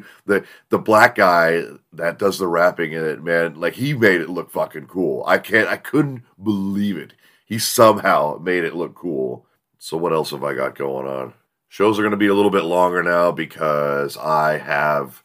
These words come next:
Buzzsprout has actually given me more time to host my podcast, which is awesome. Seriously, though, very cool, all you guys tuning in from South America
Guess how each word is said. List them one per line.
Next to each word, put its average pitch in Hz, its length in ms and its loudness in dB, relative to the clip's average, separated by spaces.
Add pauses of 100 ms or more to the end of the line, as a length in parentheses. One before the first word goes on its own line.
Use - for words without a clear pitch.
Buzzsprout 87 600 0
has 80 180 0
actually 80 380 -4
given 78 400 -6
me 76 340 -8 (720)
more 90 360 -2
time 113 600 0 (600)
to 85 320 -8
host 87 280 -2
my 78 120 -4
podcast, 85 720 0
which 69 140 -10
is 71 100 -10
awesome. 95 520 -2 (1040)
Seriously, 87 560 0
though, 78 400 -2 (560)
very 92 260 2
cool, 80 560 -2 (220)
all 85 200 2
you 82 80 -4
guys 78 280 -4
tuning 76 320 -6
in 73 240 -6
from 69 160 -18
South 69 300 -6
America 67 580 -10